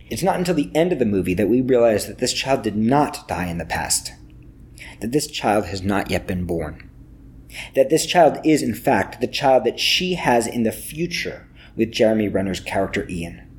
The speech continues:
after all this alien stuff is over. That she makes the decision to have the child even knowing that the child is going to die, even knowing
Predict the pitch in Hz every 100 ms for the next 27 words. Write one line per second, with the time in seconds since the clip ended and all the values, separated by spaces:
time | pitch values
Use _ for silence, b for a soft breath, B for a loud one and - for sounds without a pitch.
0 | - - - B B B B - - 123
1 | - 135 139 120 123 - 113 101 101 92
2 | - 85 80 76 82 80 - - - -
3 | - - - - - - - - B B
4 | 139 - - 208 185 160 170 170 151 127
5 | 120 - 180 165 139 113 101 104 - 95
6 | 95 98 - 160 160 156 135 123 110 90
7 | 80 - - - - - 90 104 - 101
8 | 95 95 98 87 87 87 82 80 - -
9 | - - - - 135 127 123 123 120 101
10 | 90 90